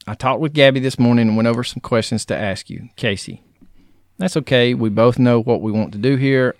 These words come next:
I understand. She's your sister. You loved her. You want justice. You want that, and I'm willing to help. Since we both know this was not a social call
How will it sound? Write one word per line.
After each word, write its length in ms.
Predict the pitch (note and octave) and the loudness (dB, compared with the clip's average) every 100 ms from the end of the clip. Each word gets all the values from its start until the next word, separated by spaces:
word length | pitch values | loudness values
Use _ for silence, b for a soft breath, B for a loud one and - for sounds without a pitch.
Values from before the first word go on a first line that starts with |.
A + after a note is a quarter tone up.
| - | -8
I 140 | C#3 | -6
understand. 640 | G#2+ F#2+ - C3 C3 B2 - | -4 -4 -2 2 2 0 -2
She's 240 | A#2 G#2 | -4 -4
your 80 | F#2 | -4
sister. 420 | - D3 - C3+ | -2 -2 0 -2
You 160 | A#2+ G#2 | 0 0
loved 280 | A#2 A#2 | 0 0
her. 260 | A#2+ A#2 A2 _ _ _ | 0 -2 -2 _ _ _
You 160 | A2+ | 0
want 200 | A2+ G#2 | 0 0
justice. 600 | G#2+ A#2+ A#2+ - A#2 A2 - | -2 -2 -2 -4 -6 -6 -10
You 180 | A#2 A2+ | -6 -2
want 280 | A2+ F2+ | 0 -2
that, 260 | G#2 G2+ G2 | -2 -4 -4
and 100 | G2 | -6
I'm 160 | G2 G2+ | -2 0
willing 260 | G#2 G2+ | 0 -2
to 80 | F2+ | -4
help. 240 | F#2+ - - _ _ _ _ _ _ _ _ _ _ _ _ _ _ _ _ _ - | -6 -10 -16 _ _ _ _ _ _ _ _ _ _ _ _ _ _ _ _ _ -10
Since 280 | - A#2+ | -4 -2
we 100 | B2 | 0
both 280 | A2+ C3+ D3+ | 6 6 6
know 200 | D3+ C#3 | 4 4
this 240 | C3 C3 A#2 | 2 -2 -4
was 140 | B2 | -2
not 140 | A2 | -2
a 40 | G#2 | -2
social 320 | - F3 D#3 | -2 -2 -2
call 560 | - D3+ D3+ D#3 C3+ | 0 4 4 4 0